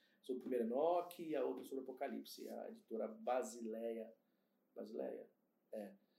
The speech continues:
Basileia, ela, a livraria da Basileia fez um combo pra vender essas duas obras de uma vez só, com preço promocional. Então, quem quiser depois me, me procura, como também tem as outras obras, uma saiu pela C P A D, outra saiu pela Thomas Nelson. E ali pela,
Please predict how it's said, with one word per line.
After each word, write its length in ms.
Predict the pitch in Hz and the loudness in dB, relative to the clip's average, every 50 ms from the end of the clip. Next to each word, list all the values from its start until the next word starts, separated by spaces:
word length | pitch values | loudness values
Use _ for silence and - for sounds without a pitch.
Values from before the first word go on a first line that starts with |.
| _ _ _ _ | _ _ _ _
Basileia, 680 | 113 117 117 113 117 117 117 113 113 117 123 123 - - - | 2 2 2 2 2 2 2 2 4 4 4 4 2 2 2
ela, 180 | 117 120 120 | 2 4 4
a 40 | 113 | 4
livraria 460 | 120 127 127 127 120 117 117 127 123 | 2 0 0 2 0 2 2 2 4
da 120 | 117 110 110 | 4 4 2
Basileia 340 | 117 117 - 117 117 117 | 2 0 2 0 0 0
fez 160 | - 127 120 143 | 0 -2 -4 -4
um 80 | 143 | -6
combo 500 | - - - 120 120 120 117 110 107 104 - _ _ _ _ _ | -8 -6 -4 -4 -4 -4 -6 -10 -12 -12 -16 _ _ _ _ _
pra 120 | - 107 107 | -8 -6 -6
vender 520 | 107 110 107 104 98 98 104 107 113 113 | -4 -6 -6 -6 -6 -6 -6 -4 -4 -4
essas 220 | 113 - 104 101 | -4 -6 -10 -8
duas 200 | 104 110 104 101 | -6 -6 -6 -4
obras 360 | 104 101 101 110 110 104 101 - | -6 -6 -6 -6 -8 -10 -12 -14
de 80 | - | -14
uma 120 | 110 110 107 | -14 -14 -12
vez 180 | 107 107 110 - | -12 -14 -14 -8
só, 240 | - 117 120 - | -4 -2 -2 -2
com 180 | - - - - | -2 -6 -10 -12
preço 340 | - - 127 - - - - | -6 -6 -4 -4 -4 -6 -8
promocional. 600 | - 127 - - - - - - 110 101 - - | -8 -8 -8 -8 -8 -8 -8 -8 -6 -8 -10 -10
Então, 180 | - - - 110 | -10 -10 -10 -10
quem 140 | - - 127 | -10 -12 -10
quiser 220 | 147 131 135 127 | -8 -6 -6 -6
depois 280 | 131 127 127 123 123 127 | -6 -8 -10 -14 -14 -16
me, 80 | 127 - _ _ _ _ _ _ _ | -20 -20 _ _ _ _ _ _ _
me 60 | 127 | -4
procura, 420 | 131 135 131 - 156 170 180 175 - - - _ - | -4 -2 -2 0 0 0 0 0 -4 -8 -16 _ -4
como 160 | 196 196 196 | -4 -2 -2
também 180 | 196 190 190 190 | -2 -2 0 0
tem 140 | 208 202 | 0 0
as 120 | 175 139 131 | 0 2 2
outras 300 | 143 139 - 135 131 131 | 2 0 0 -4 -4 -2
obras, 300 | 135 131 127 113 110 113 | -2 -2 -2 -2 -4 -6
uma 160 | 117 117 117 | -8 -8 -8
saiu 200 | - - 113 107 | -6 -6 -6 -6
pela 140 | 113 117 113 | -6 -10 -12
C 160 | - - - | -10 -10 -8
P 120 | - 139 | -4 -4
A 40 | 139 | -4
D, 220 | - - 139 135 127 | -2 -2 0 0 0
outra 180 | - - - | 0 -2 -4
saiu 140 | - 107 - | -8 -10 -8
pela 160 | - 113 113 | -8 -8 -8
Thomas 280 | - - 117 - - - | -8 -8 -6 -6 -6 -4
Nelson. 280 | 139 143 - - - - _ _ _ _ _ _ _ _ _ _ _ _ _ _ _ _ - - - - - - - - - | -4 -4 -4 -6 -10 -16 _ _ _ _ _ _ _ _ _ _ _ _ _ _ _ _ -20 -20 -20 -20 -20 -20 -20 -6 4
E 100 | 156 165 | 6 8
ali 300 | 156 143 143 151 151 - | 8 8 6 4 2 2
pela, 500 | 147 139 135 135 131 123 120 117 117 113 | 4 6 6 6 6 6 4 2 2 0